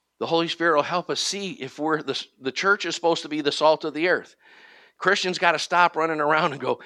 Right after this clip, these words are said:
"Oh, those ungodly people, they're pushing the envelope on T V and doing more ungodly things all the time. And it's terrible, N E M, it's a twister." You know, you know, it's our fault. We're the salt.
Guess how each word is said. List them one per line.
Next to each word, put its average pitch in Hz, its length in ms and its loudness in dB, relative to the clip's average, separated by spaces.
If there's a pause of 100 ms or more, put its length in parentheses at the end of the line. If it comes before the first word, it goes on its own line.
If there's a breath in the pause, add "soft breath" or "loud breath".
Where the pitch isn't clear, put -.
(200 loud breath)
"Oh, 247 140 6
those 285 220 2
ungodly 247 460 2
people, 247 340 2
they're 220 120 4
pushing 247 340 -2
the 220 80 -2
envelope 226 400 4
on 208 160 4
T 226 160 -6
V 240 220 -2
and 226 100 -2
doing 233 260 -4
more 226 220 4
ungodly 226 380 0
things 262 240 -4
all 240 160 4
the 254 80 2
time. 269 380 -2 (280 loud breath)
And 220 300 -2
it's 302 180 -6
terrible, 285 580 4
N 277 160 -2
E 285 100 -6
M, 392 200 -4
it's 370 140 -4
a 440 80 4
twister." 453 920 0
You 208 160 2
know, 202 100 0 (840 loud breath)
you 220 120 0
know, 254 160 6
it's 220 220 2
our 247 260 8
fault. 262 680 4 (1900 loud breath)
We're 269 300 2
the 285 100 0
salt. - 540 4